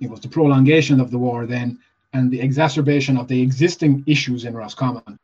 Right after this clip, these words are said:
that started to have a very serious effect on people's views of their politicians,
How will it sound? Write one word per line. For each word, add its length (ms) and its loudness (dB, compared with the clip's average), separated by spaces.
that 140 -12
started 340 -6
to 80 -10
have 220 -6
a 40 -14
very 260 2
serious 380 -4
effect 300 -4
on 100 -10
people's 300 -4
views 320 -8
of 120 -12
their 100 -14
politicians, 880 -4